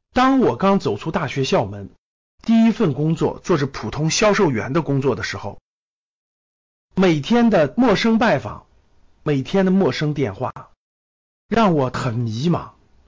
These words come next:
我不知道我做这些基础的销售工作有什么帮助，对我有什么帮助。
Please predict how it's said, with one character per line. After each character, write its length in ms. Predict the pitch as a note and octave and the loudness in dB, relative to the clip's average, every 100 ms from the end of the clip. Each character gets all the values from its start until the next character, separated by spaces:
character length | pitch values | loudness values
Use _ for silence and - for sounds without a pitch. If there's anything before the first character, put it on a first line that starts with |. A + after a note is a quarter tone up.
| _ _ _ - | _ _ _ -4
我 100 | D#3 | -2
不 160 | B3+ | 0
知 120 | G#3 A#3+ | 2 4
道 160 | A#3+ | 4
我 140 | D3 - | 2 2
做 200 | B3+ F#3+ | 2 2
这 140 | A3 | 2
些 240 | G3+ G#3+ G3+ - | 2 2 2 -2
基 160 | C#4 C4 | 0 2
础 160 | C#3+ | 0
的 80 | C3 | -2
销 220 | B2+ F#3 | 0 0
售 100 | F3+ | 0
工 200 | D#3 F3 | 0 0
作 180 | E3 A#2 | 0 -2
有 240 | G#2+ C3+ | -2 -4
什 160 | A#2+ B2 | -2 -2
么 100 | C3+ | -2
帮 260 | D3+ D3+ D#3+ | -2 -2 -2
助， 240 | C#3 - | -6 -4
对 100 | - | 0
我 140 | G3+ D#3 | 4 4
有 100 | C3+ | 2
什 100 | A2+ | -2
么 80 | A#2 | -6
帮 280 | B2+ B2 | -4 -4
助。 180 | A2+ - | -8 -12